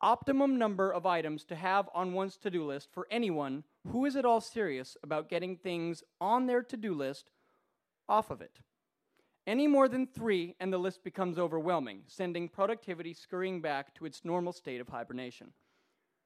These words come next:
Reinvigor-, reinvigorated by this breakthrough, I tackled my own to-do list,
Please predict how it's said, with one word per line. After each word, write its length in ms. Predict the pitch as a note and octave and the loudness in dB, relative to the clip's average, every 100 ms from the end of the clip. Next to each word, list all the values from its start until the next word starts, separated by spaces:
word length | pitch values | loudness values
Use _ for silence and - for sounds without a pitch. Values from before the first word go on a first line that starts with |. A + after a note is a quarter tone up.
| _ _ E3+ | _ _ 0
Reinvigor-, 600 | A#3 B3+ A3 A#3 A3+ A3+ | 4 4 4 2 2 -4
reinvigorated 1040 | D#3+ F3 A#3 C4+ A3 G3+ G#3 E3+ D3+ C#3+ | -10 -6 -4 -4 -6 -4 -4 -2 -2 -2
by 160 | C3+ D3+ | -2 -2
this 140 | D#3 | -2
breakthrough, 520 | - E3 C#3+ - C3+ B2+ | -8 -6 -6 -6 -6 -4
I 120 | D3 | -4
tackled 480 | - D#3+ D#3 D3+ D3 | -2 -2 -2 -4 -2
my 220 | D3+ C#3+ | -4 -2
own 200 | D#3 D#3 | -4 -4
to-do 300 | E3 D3 C#3+ | -8 -6 -6
list, 300 | A2 E2+ | -6 -12